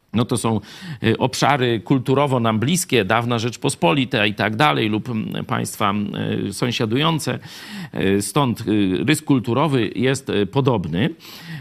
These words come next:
y, ale od jednego z przedsiębiorców usłyszałem, jaki jest, y, jakiej narodowości najlepszych pracowników ma.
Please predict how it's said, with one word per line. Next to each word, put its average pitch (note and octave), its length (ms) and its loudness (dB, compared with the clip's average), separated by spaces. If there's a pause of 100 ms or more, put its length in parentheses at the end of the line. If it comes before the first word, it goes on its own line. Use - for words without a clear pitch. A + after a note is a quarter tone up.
y, F#2 300 0
ale C3+ 560 2
od A2+ 160 0
jednego D3+ 360 2
z - 40 -2
przedsiębiorców C#3+ 840 0
usłyszałem, C3 520 -2
jaki D3 560 0
jest, C3 360 -2
y, F#2+ 340 -8
jakiej D3 340 0
narodowości A#2 640 -2
najlepszych B2 460 0
pracowników A2 640 -4
ma. - 200 -12